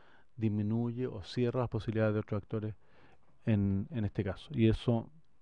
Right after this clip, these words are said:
con una, con un país que basa el turismo es muy relevante. Eh, los brigadistas, no es posible su solución, diputado. Eh, un incendio forestal es un área donde también me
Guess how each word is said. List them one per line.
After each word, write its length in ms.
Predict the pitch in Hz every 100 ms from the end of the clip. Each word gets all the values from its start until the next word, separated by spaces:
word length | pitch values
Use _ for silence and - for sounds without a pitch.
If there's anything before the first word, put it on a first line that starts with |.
| -
con 180 | 107 98
una, 260 | 98 101 120
con 200 | - 107
un 80 | 107
país 220 | 113 107
que 140 | -
basa 300 | 101 110 -
el 40 | 120
turismo 440 | 113 113 113 123
es 300 | 127 107 101 - - - - - -
muy 180 | 117 117
relevante. 500 | 110 98 95 104 - - - - - - -
Eh, 440 | 127 113 107 104 101 101 117 - - - - - - -
los 120 | 131
brigadistas, 800 | 147 139 156 151 - 185 - - -
no 140 | 135
es 60 | -
posible 800 | 143 - 127 131 135 143 139 135
su 240 | - 123
solución, 1000 | - 123 117 - 120 117 113 110 110 120
diputado. 580 | 107 110 107 104 107 -
Eh, 360 | 139 113 110 - -
un 140 | 127
incendio 320 | 127 - 131
forestal 340 | 127 117 131 127
es 60 |
un 80 | 117
área 160 | 113 113
donde 300 | 110 107 104
también 340 | 104 101 107 107
me 240 | 107